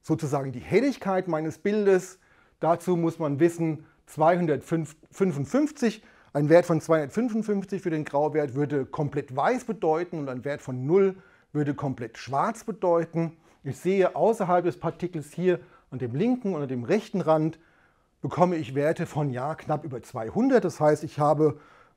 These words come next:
meine Beleuchtung so eingestellt, dass ich, ja, leicht graue Werte im Hintergrund sozusagen habe. Und dann bekomme ich einen allmählichen Übergang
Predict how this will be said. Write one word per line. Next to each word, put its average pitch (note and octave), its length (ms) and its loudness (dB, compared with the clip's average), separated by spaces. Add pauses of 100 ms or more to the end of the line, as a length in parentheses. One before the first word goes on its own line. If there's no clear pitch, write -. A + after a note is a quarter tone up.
(140)
meine C#3+ 460 -2
Beleuchtung D#3+ 500 2
so F#3+ 220 2
eingestellt, F3 580 0
dass B2+ 140 0
ich, C#3 260 -6 (160)
ja, A2+ 160 0
leicht C3+ 420 -2
graue F3 420 2
Werte F3 360 -2
im F3 160 -2
Hintergrund F#3+ 580 -2
sozusagen E3 640 -2
habe. F#3+ 460 2 (680)
Und F3 420 4 (320)
dann F3 320 0
bekomme F3 360 0
ich A3 260 -4
einen C#3 260 -8
allmählichen G#3 640 -2
Übergang F#3 720 0